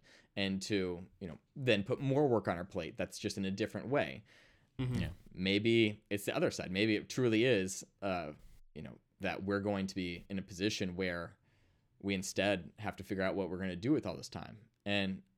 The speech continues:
Speaker 1: I, I think, um, I think of a, of a quote where it's, um, I don't know, some saint said it, but the idea is, like, "Love God and do as you please." And,
Speaker 2: Hmm.
Speaker 1: uh, the idea is, like, if you love God, then you will, um,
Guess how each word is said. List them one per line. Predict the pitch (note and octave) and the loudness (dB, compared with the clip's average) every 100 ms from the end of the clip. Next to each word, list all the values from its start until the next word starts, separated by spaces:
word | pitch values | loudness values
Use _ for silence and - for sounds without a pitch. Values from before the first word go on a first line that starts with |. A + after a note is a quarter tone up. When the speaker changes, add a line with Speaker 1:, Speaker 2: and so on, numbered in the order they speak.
| - | -14
Speaker 1:
I, | - - | -12 -4
I | G2+ | -2
think, | G2 A2+ G#2 | 0 0 2
um, | F2+ E2+ - | -2 -2 -6
I | G#2+ | -2
think | A2+ | 0
of | G#2+ F#2 | 0 -2
a, | E2+ - | -6 -6
of | G2+ | -6
a | - | -6
quote | - G#2+ G#2 - _ _ _ - - | 0 4 4 2 _ _ _ -20 -4
where | G2+ F#2+ | 0 0
it's, | F2+ - | 0 -2
um, | F2+ E2+ E2+ _ _ _ _ - - - - - G2+ B2+ | -2 -4 -12 _ _ _ _ -20 -20 -20 -20 -16 -12 -8
I | |
don't | A#2 - | -8 -6
know, | |
some | G#2+ - G#2 | -2 0 0
saint | - F2 E2 | -2 -6 -6
said | - D#2+ | -8 -8
it, | E2 - | -8 -10
but | A2 F#2 | -4 -2
the | G2 | 0
idea | F#2+ G#2 G2 | 0 2 0
is, | |
like, | F#2+ | 0
"Love | G2+ B2 G#2+ | 2 2 2
God | G#2 F#2 | 2 2
and | F2+ | -2
do | F#2 | -4
as | D2+ | -6
you | |
please." | B1+ E2+ - - - - _ _ - - | -12 -12 -12 -14 -16 -18 _ _ -14 0
And, | G#2+ G#2 C#3+ F#2+ - - - - | 4 6 4 2 -2 -12 -16 -4
Speaker 2:
Hmm. | G#2+ | 0
Speaker 1:
uh, | G2 F2 - | 0 -2 -4
the | A2 | 2
idea | G#2 G#2 A#2+ G#2 | 4 6 6 6
is, | G2 | 4
like, | F#2+ F2+ - - | -2 -2 -8 0
if | C3 C#3 | 0 2
you | C#3+ | 2
love | A2 G2+ F#2 | 4 2 2
God, | F2 D#2+ E2+ | -2 -4 -4
then | F#2+ F#2 | -4 0
you | G2+ | 0
will, | G2+ F#2+ F#2 F2+ - - - | 2 2 0 -4 -10 -20 -12
um, | F#2+ F2 D#2+ | -8 -8 -8